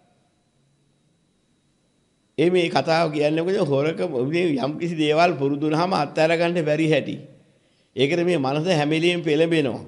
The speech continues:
ඒක අසහනකාරී දෙයක් බවට පත් වෙනවා, ඒක යලි යලි නොකළොත්.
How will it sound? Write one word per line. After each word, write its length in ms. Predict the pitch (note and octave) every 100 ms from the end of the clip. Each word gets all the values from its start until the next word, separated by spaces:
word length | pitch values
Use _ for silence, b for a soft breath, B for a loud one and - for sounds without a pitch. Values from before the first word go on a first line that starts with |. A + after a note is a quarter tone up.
| - _ _ _ _ _ _ _ _ _
ඒක 160 | C3+ D#3
අසහනකාරී 840 | C3+ F#3 F3 F3+ F3+ F3 F3 E3+
දෙයක් 240 | E3+ E3 D#3+
බවට 280 | E3 E3
පත් 220 | D#3 D#3 E3+
වෙනවා, 220 | F3 E3+
ඒක 100 | E3+
යලි 280 | D3+ D#3 E3
යලි 180 | F3 D3+
නොකළොත්. 420 | D3 D#3 B2